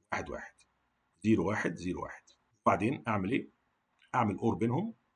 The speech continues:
وأنفي الأور. زيرو أور زيرو بواحد، زيرو أور زيرو بزيرو آسف، وزيرو نفيها يبقى واحد. واحد أور زيرو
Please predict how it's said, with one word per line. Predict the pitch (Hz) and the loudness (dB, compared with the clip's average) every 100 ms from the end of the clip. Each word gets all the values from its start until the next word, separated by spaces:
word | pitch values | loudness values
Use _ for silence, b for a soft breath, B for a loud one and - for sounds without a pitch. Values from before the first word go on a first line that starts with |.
| _ _ _ _ _ _ _ _ _ | _ _ _ _ _ _ _ _ _
وأنفي | 123 135 113 | 4 6 4
الأور. | 85 82 76 - _ _ _ _ _ _ - | 0 -2 -12 -18 _ _ _ _ _ _ 4
زيرو | 117 98 | 6 6
أور | 95 | 4
زيرو | 101 147 | 2 2
بواحد، | 110 131 - 113 - _ _ _ _ _ _ _ - | 4 4 2 -6 -10 _ _ _ _ _ _ _ -14
زيرو | 95 98 113 | -2 4 4
أور | 92 90 | 4 0
زيرو | 104 90 | 0 0
بزيرو | 90 143 170 | 4 6 6
آسف، | 131 190 - | 4 -6 -6
وزيرو | 110 98 120 | -2 2 4
نفيها | 113 107 151 | 4 4 2
يبقى | - 92 | 2 -4
واحد. | - - - - _ _ _ _ _ _ _ _ | -6 -12 -18 -20 _ _ _ _ _ _ _ _
واحد | 123 92 87 | 0 2 0
أور | - | -4
زيرو | 90 95 85 | -4 -2 -2